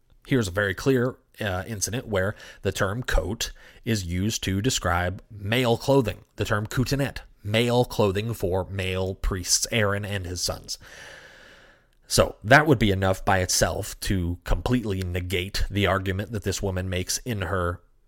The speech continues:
weird spoken word thing. But let's go on. Uh, the term is also translated as robe. And in Isaiah chapter twenty-two, verses twenty and twenty-one,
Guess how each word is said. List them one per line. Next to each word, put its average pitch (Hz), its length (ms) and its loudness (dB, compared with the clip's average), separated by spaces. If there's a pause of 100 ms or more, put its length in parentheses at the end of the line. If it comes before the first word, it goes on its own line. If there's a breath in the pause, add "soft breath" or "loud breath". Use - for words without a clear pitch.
(180)
weird 95 600 -4
spoken 104 440 -2
word 92 320 -2
thing. 85 300 -6 (260)
But 117 380 4
let's 113 180 -4
go 110 160 2
on. 98 160 0 (260)
Uh, 92 420 0
the 101 160 -2
term 117 340 4
is 110 120 4
also 156 260 2
translated 104 600 0
as 95 400 0
robe. 95 640 0 (320 loud breath)
And 101 140 0
in 101 100 2
Isaiah 104 500 2
chapter 98 380 -2
twenty-two, 113 720 2
verses 101 400 0
twenty 110 360 2
and 98 200 -6
twenty-one, 107 720 -2